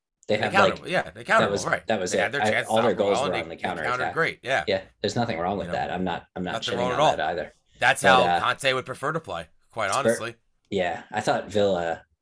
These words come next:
Speaker 1: came out really strong, and I thought they should have had, like, at least, I, they did enough to score one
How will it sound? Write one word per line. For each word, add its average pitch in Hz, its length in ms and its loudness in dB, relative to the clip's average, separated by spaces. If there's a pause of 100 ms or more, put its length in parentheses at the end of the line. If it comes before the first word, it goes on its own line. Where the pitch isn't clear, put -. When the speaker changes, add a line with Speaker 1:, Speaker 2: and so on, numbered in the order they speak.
(140)
Speaker 1:
came 95 200 -6
out 85 200 -4
really 92 300 -2
strong, 78 440 -8
and 80 120 -6
I 95 80 0
thought 85 200 -2
they 85 80 -2
should 85 140 -6
have 85 100 -8
had, 78 240 -6
like, - 320 -12 (420)
at 117 160 -4
least, 165 320 2
I, 127 120 2
they 123 240 2
did 151 180 2
enough 98 300 0
to - 80 -4
score 82 260 -2
one 80 380 -8